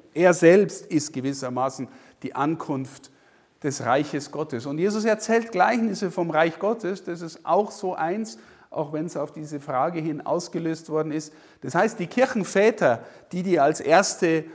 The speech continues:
maßgeblich die Bibel kommentiert haben in den ersten Jahrhunderten der Kirche, haben sofort irgendwie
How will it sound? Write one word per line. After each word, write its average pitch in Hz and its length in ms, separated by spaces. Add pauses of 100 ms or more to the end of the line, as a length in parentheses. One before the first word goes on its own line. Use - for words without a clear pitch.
(140)
maßgeblich 156 840
die 147 120
Bibel 180 320
kommentiert 156 680
haben 147 380
in 147 140
den 139 140
ersten 151 340
Jahrhunderten 143 560
der 131 100
Kirche, 156 420 (500)
haben 139 160
sofort 190 960 (100)
irgendwie 165 720